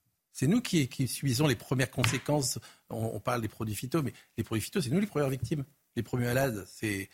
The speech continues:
donc, quand on est obligé d'appliquer un produit phyto, c'est pour le soigner, c'est comme quand on prend un médicament. C'est pas pour en mettre partout, on n'est pas des pollueurs. Et le problème, c'est que les lois, toutes les, les mesures, on sait pas qui les a pris, on a des doses, on en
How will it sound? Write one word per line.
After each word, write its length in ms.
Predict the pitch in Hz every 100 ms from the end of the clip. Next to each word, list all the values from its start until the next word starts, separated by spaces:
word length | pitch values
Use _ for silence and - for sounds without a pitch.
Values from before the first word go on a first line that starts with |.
| - _ _ _
donc, 160 | 127 131 - _ _ - - -
quand 220 | 185 -
on 280 | 160 139 127
est 60 | 131 -
obligé 300 | 131 135 139
d'appliquer 380 | 120 131 -
un 60 | 135
produit 260 | - 113 101
phyto, 300 | 110 - 226
c'est 140 | 127
pour 120 | 110
le 60 | 98
soigner, 300 | - 170 208
c'est 160 | -
comme 140 | 107 110
quand 180 | 117 120
on 40 |
prend 120 | -
un 40 | 113
médicament. 440 | 107 135 170 165 - -
C'est 160 | - 123
pas 140 | 143
pour 160 | 135 113
en 60 |
mettre 160 | 113 -
partout, 280 | 139 - 185
on 40 |
n'est 80 | 123
pas 120 | 110
des 100 | 139
pollueurs. 460 | 117 113 131 175 165 _ _ _ _ _ 117
Et 40 |
le 100 | 113
problème, 260 | - 165 220
c'est 100 | -
que 120 | 123
les 100 | 117
lois, 300 | 123 139 139
toutes 240 | - 117
les, 160 | 117 113
les 120 | 110
mesures, 380 | 120 123 151 135 - _ _ _ -
on 60 |
sait 140 | - 120
pas 120 | 156
qui 160 | -
les 120 | 135 135
a 60 |
pris, 220 | 160 214
on 120 | 185 135
a 60 |
des 100 | 123
doses, 440 | 120 175 185 135 127
on 120 | 120
en 220 | 117 113